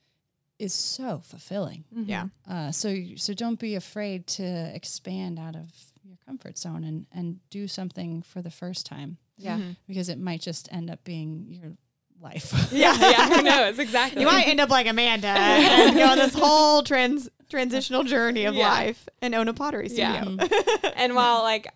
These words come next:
Speaker 2: I haven't done one of their classes, I have several of your pieces.
Speaker 3: Yeah,
Speaker 2: And
Speaker 3: we
Speaker 2: what I,
Speaker 3: both do.
Speaker 2: we both
Speaker 3: Yeah.
Speaker 2: do. And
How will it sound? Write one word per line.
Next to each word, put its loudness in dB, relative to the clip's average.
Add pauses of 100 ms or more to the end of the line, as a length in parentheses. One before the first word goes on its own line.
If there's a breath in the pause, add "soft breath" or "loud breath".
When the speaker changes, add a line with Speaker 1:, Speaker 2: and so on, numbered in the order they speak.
Speaker 2:
I 0
haven't 0
done -2
one -2
of -4
their -6
classes, -6
I -2
have -4
several -4
of -2
your -6
pieces. -8
Speaker 3:
Yeah, -4
Speaker 2:
And -2
Speaker 3:
we 0
Speaker 2:
what 4
I, 6
Speaker 3:
both -2
do. -6
Speaker 2:
we 0
both 4
Speaker 3:
Yeah. 2
Speaker 2:
do. 0
And 0